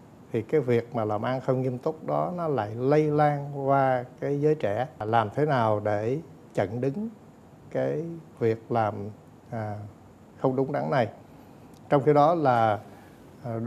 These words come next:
ông Lương Văn Can có một cái tư tưởng hết sức là độc đáo,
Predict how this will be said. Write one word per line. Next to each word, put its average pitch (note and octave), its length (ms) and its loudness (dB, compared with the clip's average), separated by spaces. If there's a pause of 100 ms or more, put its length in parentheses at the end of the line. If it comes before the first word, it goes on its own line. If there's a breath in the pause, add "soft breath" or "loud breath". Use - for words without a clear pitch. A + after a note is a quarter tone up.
(180)
ông C#3+ 240 4
Lương D3+ 140 6
Văn C#3+ 160 -2
Can C#3+ 320 2 (1040)
có D3 140 4
một D3+ 180 -2
cái D3 140 -4
tư C3+ 200 0
tưởng A#2 300 -2 (720)
hết E3 120 -4
sức - 300 -6
là A#2+ 80 0
độc G#2+ 180 -4
đáo, C#3+ 320 2